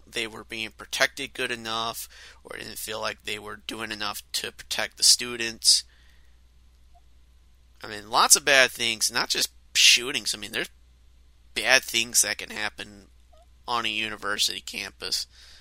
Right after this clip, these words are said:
You know, dorm room, something could happen, you know, whether it's like a fire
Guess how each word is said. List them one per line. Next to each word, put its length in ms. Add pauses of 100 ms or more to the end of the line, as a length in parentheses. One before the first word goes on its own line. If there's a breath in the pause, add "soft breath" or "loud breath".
(640 soft breath)
You 140
know, 200 (100)
dorm 420
room, 680 (560)
something 680
could 140
happen, 480
you 100
know, 80
whether 280
it's 140
like 140
a 40
fire 640